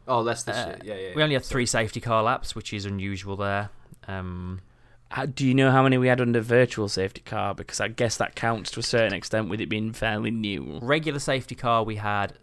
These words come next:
Speaker 3: three. Virtual safety car, we had four.
Speaker 1: Yeah, so still not many.
Speaker 3: Um, and then final little bit of info for you. Williams had the fastest pit stop yet again. Lance Stroll, two point one seven seconds.
Speaker 1: Wow.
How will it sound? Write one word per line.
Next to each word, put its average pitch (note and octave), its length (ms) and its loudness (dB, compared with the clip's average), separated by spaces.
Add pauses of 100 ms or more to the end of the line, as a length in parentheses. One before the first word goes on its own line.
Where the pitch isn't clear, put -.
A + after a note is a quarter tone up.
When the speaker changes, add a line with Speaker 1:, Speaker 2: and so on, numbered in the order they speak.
(140)
Speaker 3:
three. G2 580 -2
Virtual G2+ 480 -2
safety F#2 400 -6
car, F#2 400 -2
we F#2+ 240 -8
had G2+ 800 -4 (140)
four. - 280 -2 (800)
Speaker 1:
Yeah, A#2 240 0
so - 160 -4
still A#2+ 200 4
not G#2+ 100 2
many. G#2+ 260 2 (500)
Speaker 3:
Um, A#2+ 720 2
and A#2+ 120 0
then A#2 140 0
final B2 380 2
little F#2 220 2
bit D#2+ 180 -4
of C2 80 -6
info F#2+ 300 -2
for F#2+ 260 -4
you. F#2 140 -4
Williams G2 560 -2
had F2 160 -4
the - 40 -20
fastest - 420 -8
pit - 180 -2
stop F2+ 320 -6
yet F#2+ 380 -4
again. F#2 500 -4 (220)
Lance G2 240 -2
Stroll, F#2+ 460 0
two G#2+ 220 -6
point G#2+ 300 -6
one G#2+ 280 -2
seven G#2+ 460 -2
seconds. F2+ 600 -6 (380)
Speaker 1:
Wow. E2 220 -4